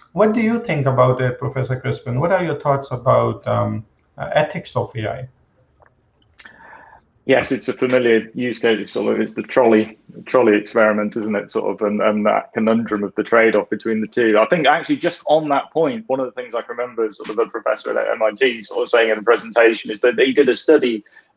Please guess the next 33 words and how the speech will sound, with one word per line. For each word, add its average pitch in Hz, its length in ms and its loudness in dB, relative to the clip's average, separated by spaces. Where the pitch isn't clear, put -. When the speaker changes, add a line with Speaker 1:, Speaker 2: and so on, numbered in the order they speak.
Speaker 2:
um, 113 720 4
in 123 160 -4
the 117 80 -4
U 120 100 4
S 113 220 -2
and 120 100 -2
I 113 80 0
think 120 280 -6
in 117 140 -4
Japan 107 640 0
and 117 120 2
asked 117 260 2
the 113 60 -8
same 110 180 0
question, 110 580 -2
slightly 113 340 0
different 113 280 -2
scenario. 110 720 2
It - 60 -14
was, - 460 -12
uh, 107 140 4
uh, 104 300 4
a 113 60 2
motorcyclist 117 920 -2
on 113 80 -2
either 110 180 0
side 110 220 -2
of 107 80 -6
a 107 60 -6
car, 120 360 4
and 107 280 -8
the 117 60 -8
motorcyclist, 113 920 -6